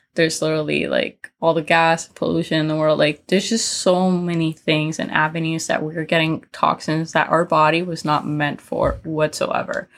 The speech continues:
Sure, we have a liver, we have a kidney, and we have a gallbladder to detox, but that's, that was not meant for the load that we have currently.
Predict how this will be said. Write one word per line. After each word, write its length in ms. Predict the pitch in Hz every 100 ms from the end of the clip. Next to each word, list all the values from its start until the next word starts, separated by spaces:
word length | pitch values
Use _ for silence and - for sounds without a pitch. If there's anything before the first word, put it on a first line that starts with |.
| - _
Sure, 480 | - 180 151 - - _ _ _ _ _ _ _ _ - -
we 140 | 175 170
have 240 | 165 147
a 60 | 151
liver, 420 | 156 160 202 220
we 100 | 202
have 140 | 170
a 40 | 160
kidney, 400 | - 175 180 185
and 140 | 175
we 80 | 165
have 160 | 170
a 60 | 160
gallbladder 720 | - 165 175 165 160 170 160 -
to 220 | - 147
detox, 800 | - 165 156 151 156 - - - _ _ _ _
but 440 | - 165 143 - - _ _ _ _
that's, 720 | 180 170 156 - - - - - _ _ _ _ _
that 120 | 175
was 160 | 165 180
not 200 | 180 170
meant 400 | 170 165 160 -
for 360 | - 165 156
the 160 | 151 165
load 560 | 156 156 156 147 147 -
that 120 | -
we 120 | -
have 260 | 160 160 -
currently. 600 | - 147 - - - 175